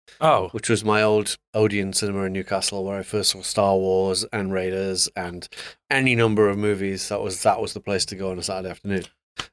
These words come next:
Speaker 2: Um,
Speaker 1: This is a, this is a fantastical cinema trip. We can rebuild that cinema for you
Speaker 2: Well,
Speaker 1: if
Speaker 2: fun-, funnily enough, so the story there is that we managed to have the world premiere of Dog Soldiers in that cinema. Then two months later, it shut down. And then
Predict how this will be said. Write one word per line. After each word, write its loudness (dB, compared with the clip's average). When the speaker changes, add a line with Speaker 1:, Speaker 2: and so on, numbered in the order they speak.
Speaker 2:
Um, 2
Speaker 1:
This 4
is 4
a, 6
this 2
is 2
a 8
fantastical 2
cinema 2
trip. -2
We 4
can 2
rebuild 4
that 4
cinema 2
for 2
you 6
Speaker 2:
Well, 8
Speaker 1:
if -6
Speaker 2:
fun-, 2
funnily 4
enough, 4
so 6
the 2
story 6
there 8
is 2
that 2
we -6
managed 4
to -2
have 0
the 2
world 4
premiere 2
of -2
Dog 2
Soldiers -2
in -4
that -6
cinema. -4
Then 2
two 6
months 6
later, 4
it -6
shut -4
down. -4
And 4
then 2